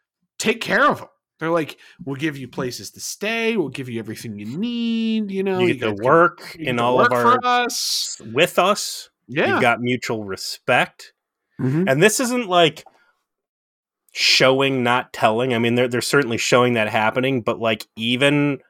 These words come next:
Speaker 2: Phlox is openly saying, like, you never see this. Anytime there is a competing dominant species, the, the actual dominant species eradicates it, and what you're seeing right here is, like, super fucking rare.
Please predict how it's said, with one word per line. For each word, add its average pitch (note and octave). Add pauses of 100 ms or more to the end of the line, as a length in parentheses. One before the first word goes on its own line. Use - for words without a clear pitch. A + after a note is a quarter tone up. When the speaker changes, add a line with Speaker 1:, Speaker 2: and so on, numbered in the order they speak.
Speaker 2:
Phlox - (1120)
is C3+
openly D3
saying, A#2
like, F#2+ (640)
you G#2+
never B2
see G#2
this. - (180)
Anytime B2+
there G#2+
is G#2
a G2+
competing D3 (880)
dominant B2
species, A2+
the, G2+
the G#2
actual A2+
dominant A2
species G#2
eradicates A2
it, D#3+
and G2+
what G#2+
you're B2
seeing A#2+
right A2
here G#2
is, G2
like, F#2+
super -
fucking G2
rare. F#2